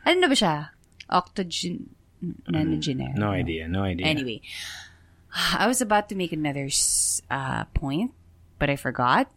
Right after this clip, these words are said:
Speaker 1: So
Speaker 2: Mm.
Speaker 1: let's leave it at that.
Speaker 2: Okay, let's see. Here we go. Uh, you're, oh, are we done with that? Are you done with that? Now your thoughts about
Speaker 1: I feel like I have other thoughts on the two popes.
Speaker 2: But
Speaker 1: I
Speaker 2: recommend it. Watch it.
Speaker 1: Mm, definitely.
Speaker 2: Okay.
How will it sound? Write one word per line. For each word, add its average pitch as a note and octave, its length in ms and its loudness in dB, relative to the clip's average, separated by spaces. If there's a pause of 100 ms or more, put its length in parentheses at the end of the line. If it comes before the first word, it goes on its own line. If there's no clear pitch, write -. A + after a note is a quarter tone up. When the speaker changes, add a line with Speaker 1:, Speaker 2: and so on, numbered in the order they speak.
Speaker 1:
So A2+ 80 2
Speaker 2:
Mm. A2+ 140 6
Speaker 1:
let's F#2 160 0
leave B2+ 180 -2
it C3+ 80 -2
at D3+ 160 -2
that. - 220 -6 (240)
Speaker 2:
Okay, F#2+ 320 0
let's D3 240 0
see. A#2+ 160 4
Here C#3+ 160 4
we D3+ 80 4
go. A#2 240 4
Uh, A#2 720 6
you're, A#2 400 2
oh, - 80 4
are C#3 180 6
we B2+ 60 2
done C3 240 2
with B2 80 -2
that? B2 80 0
Are A2+ 80 0
you A#2 80 0
done A2+ 160 0
with A2 80 -4
that? G#2+ 160 -2
Now G#2 80 0
your G#2+ 160 -2
thoughts G#2 240 -4
about G#2 240 -4
Speaker 1:
I E4 160 6
feel F#4 180 4
like F#4 220 6 (180)
I A3+ 140 6
have A3+ 160 2
other G#3 420 4
thoughts F#3 480 2
on D#3+ 300 4
the D#3 80 0
two D#3 240 -2
popes. - 720 -4 (1800)
Speaker 2:
But - 120 6
Speaker 1:
I E3+ 200 4
Speaker 2:
recommend C3 480 4
it. F2 120 -6
Watch A2 260 2
it. A3 100 -2
Speaker 1:
Mm, A3 220 -6
definitely. D#3 600 -2
Speaker 2:
Okay. - 340 -6